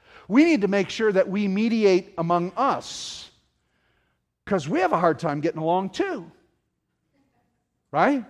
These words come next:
I said this before. The, it, it's a, oh, I'll skip it. All right. First Corinthians twelve twenty-six. "That there may be no division in the body, but that the members may have the same care for one another.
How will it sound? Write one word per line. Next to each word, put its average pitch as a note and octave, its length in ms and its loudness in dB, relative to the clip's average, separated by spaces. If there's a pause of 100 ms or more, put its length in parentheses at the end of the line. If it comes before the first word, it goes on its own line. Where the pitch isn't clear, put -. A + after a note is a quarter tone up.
(720)
I F#3 100 2
said A#3 200 2
this F#3+ 140 -2
before. A#3+ 560 4
The, E3+ 140 4 (420)
it, - 180 -10
it's F3+ 160 -6
a, F3+ 180 -4 (160)
oh, C#3+ 240 -6
I'll C#3 160 -4
skip C3+ 280 -12
it. B2 100 -8 (160)
All B3+ 60 6
right. G#3+ 180 8 (240)
First - 320 0
Corinthians C#4 400 4
twelve C#4 260 6
twenty-six. C4 600 -2 (520)
"That A#3+ 200 8
there D4+ 180 6
may C#4+ 200 4
be A3+ 200 0
no E4 360 8
division C4 560 2
in C4 320 0
the A#3+ 80 6
body, F3+ 500 6 (1040)
but A3 180 4
that A#3+ 240 8
the A3 80 4
members E4 560 4
may A#3+ 220 2
have A3+ 340 4
the F#3+ 100 2
same D#4 600 2
care A3 420 8
for F#3 180 0
one G#3+ 220 4
another. E3 460 0